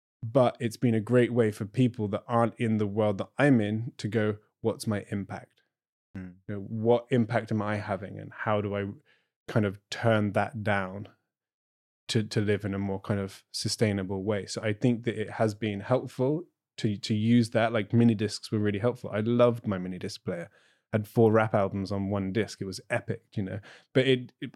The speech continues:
Speaker 1: ultimately it was short lived. We, you know, the iPod came along real quick and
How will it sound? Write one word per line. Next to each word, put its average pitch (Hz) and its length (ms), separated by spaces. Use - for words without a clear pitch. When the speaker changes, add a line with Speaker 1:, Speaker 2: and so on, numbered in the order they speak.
Speaker 1:
ultimately 120 420
it 104 60
was 104 280
short 104 320
lived. 101 320
We, 98 200
you 110 120
know, 95 80
the 95 80
iPod 98 360
came 98 200
along 95 220
real 92 160
quick 95 340
and 98 220